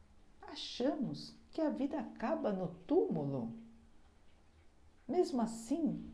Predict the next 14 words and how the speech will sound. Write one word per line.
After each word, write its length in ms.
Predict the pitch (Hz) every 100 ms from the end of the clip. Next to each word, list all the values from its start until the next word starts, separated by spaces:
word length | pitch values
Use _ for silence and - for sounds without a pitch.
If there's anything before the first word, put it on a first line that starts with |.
| - -
achamos 920 | - 240 - - 294 285 175 139 - - - - -
que 120 | -
viveremos 880 | 247 254 240 226 247 262 220 - -
só 300 | 285 302 - - - - - - - - - - -
esta 560 | 226 254 - - 156 -
experiência. 1400 | 202 208 - - 185 151 151 233 453 - - - 120 - - - - - - - - - - - - - - - - - - - - - - - -
Temos 300 | 202 190 180
tantas 480 | - 180 170 151 -
provas 840 | - 160 185 214 170 143 139 - - - -
de 100 | -
crianças 1120 | 277 277 240 262 254 - - 113 - - - - - - - - - - - - - - - - - - -
que 160 | 220
dizem 500 | 180 196 226 208 170
coisas, 760 | 170 147 185 175 - 127 -